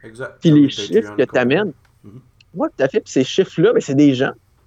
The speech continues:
Speaker 2: C'est des gens autant que le gens, la personne qui va aller acheter un ticket au cinéma ou qui, qui achète au comic book store,
Speaker 1: Mhm.
Speaker 2: il a acheté quand même cette plateforme. Puis quelqu'un qui, qui, qui va liker ou partager,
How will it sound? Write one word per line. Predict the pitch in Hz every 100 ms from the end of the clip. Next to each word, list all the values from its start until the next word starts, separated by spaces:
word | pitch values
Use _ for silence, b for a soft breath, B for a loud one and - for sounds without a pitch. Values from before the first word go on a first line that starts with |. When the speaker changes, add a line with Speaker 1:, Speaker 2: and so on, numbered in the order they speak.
| _ _
Speaker 2:
C'est | 151
des | 165
gens | 151 233
autant | 185 135 196
que | 214
le | 139 123
gens, | 127 165
la | 131 123
personne | 123 - 185
qui | -
va | 127
aller | 127
acheter | 143 -
un | 156
ticket | - - 175
au | 139
cinéma | - 131 208
ou | 226
qui, | 139 - 131
qui | -
achète | 131 180
au | 160
comic | 160 131
book | 123 -
store, | 180 262 220 - b
Speaker 1:
Mhm. | 120 147
Speaker 2:
il |
a | 143
acheté | - 220
quand | 196 165
même | 147 214 208
cette | -
plateforme. | - 113 - 156 - - b b b
Puis |
quelqu'un | 139 156 196 226
qui, | - 131
qui, | - 147 -
qui | 131
va | 135
liker | 135 120 226
ou | 196
partager, | 131 - 117 113 170